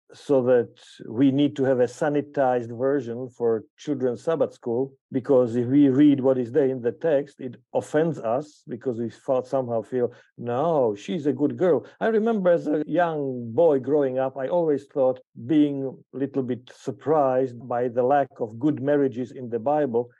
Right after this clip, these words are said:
I always thought, if only Esther and Daniel would get married, that would be a happy marriage in the Bible.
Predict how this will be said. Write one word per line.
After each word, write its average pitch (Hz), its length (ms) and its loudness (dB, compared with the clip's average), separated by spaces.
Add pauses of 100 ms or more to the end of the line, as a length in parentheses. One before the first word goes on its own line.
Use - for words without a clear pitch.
(220)
I 127 80 -2
always 147 300 0
thought, 123 360 -2
if 131 160 -12
only 185 400 -4
Esther 165 440 -6
and 127 260 -6
Daniel 143 440 -2
would 123 200 -4
get 117 180 -4
married, 120 480 -4
that 190 280 -2
would 135 200 -8
be 120 280 -8
a 110 120 -12
happy 135 460 -8
marriage 110 560 -6
in 107 160 -14
the 104 80 -10
Bible. 104 420 -6